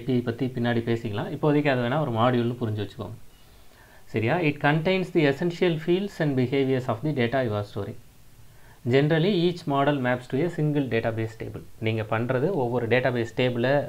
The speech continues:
உருவாக்கும். நம்ம முன்னாடி எம்ப்ளாயியா student ஏதோ ஒரு table create பண்ணியிருப்போம் இதுக்கு முந்தின செஷன்ல, அதை இந்த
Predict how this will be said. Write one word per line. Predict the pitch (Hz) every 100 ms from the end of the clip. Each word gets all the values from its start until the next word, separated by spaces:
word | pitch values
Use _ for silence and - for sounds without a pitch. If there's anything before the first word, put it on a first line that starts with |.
| - 120
உருவாக்கும். | 117 104 107 110 139
நம்ம | 117 113
முன்னாடி | 117 117 117 113
எம்ப்ளாயியா | 113 131 120 147
student | 156 139 120 110 110
ஏதோ | 117
ஒரு | 117 131
table | 131 127
create | 127 123 117
பண்ணியிருப்போம் | 104 - - - - - - - - - -
இதுக்கு | 113 107
முந்தின | 120 131 117 110
செஷன்ல, | 107 107 104 101 - - - - 101
அதை | 113 143 180
இந்த | 139